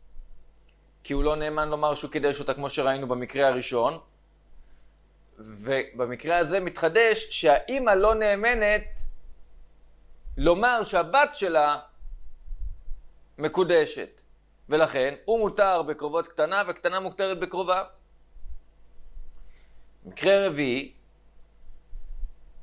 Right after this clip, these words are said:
אם הוא אומר לה, "קידשתי את ביתך", והיא אומרת, "לא קידשת את ביתי, אלא אותי", אז הוא, שהוא אמר שהוא קידש את ה-, את הבת, את הקטנה,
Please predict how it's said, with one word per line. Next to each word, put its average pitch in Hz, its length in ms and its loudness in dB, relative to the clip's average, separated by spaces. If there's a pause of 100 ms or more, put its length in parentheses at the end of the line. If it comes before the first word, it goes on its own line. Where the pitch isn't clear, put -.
(600)
אם 175 120 2
הוא 196 120 8
אומר 202 280 6
לה, 180 220 6
"קידשתי 185 560 2
את 147 120 -4
ביתך", 190 640 0 (1700)
והיא 170 240 6
אומרת, 214 320 2
"לא 175 100 -2
קידשת 190 340 -2
את 139 160 2
ביתי, 127 400 -8
אלא 170 180 6
אותי", 117 500 2 (1400)
אז 160 220 2
הוא, 214 680 4
שהוא 170 240 2
אמר 170 200 2
שהוא 165 200 -6
קידש 165 280 0
את 165 120 -2
ה-, - 360 0
את 156 100 4
הבת, 170 420 4
את - 120 -4
הקטנה, 147 580 2